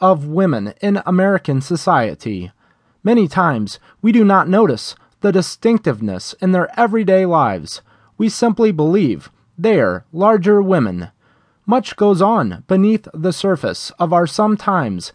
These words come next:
mundane existence. Those who are attracted to larger women share perspectives of living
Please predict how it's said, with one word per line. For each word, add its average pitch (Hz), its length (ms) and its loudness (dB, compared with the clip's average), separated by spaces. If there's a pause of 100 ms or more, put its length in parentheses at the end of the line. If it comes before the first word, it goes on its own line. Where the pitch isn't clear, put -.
mundane 190 520 0
existence. 156 880 -6 (460)
Those 226 260 2
who 208 140 2
are 185 200 4
attracted 147 680 -2 (200)
to 254 200 0
larger 160 440 2
women 160 420 -2 (260)
share 226 320 2
perspectives 156 960 -4
of 170 220 -2
living 147 480 -2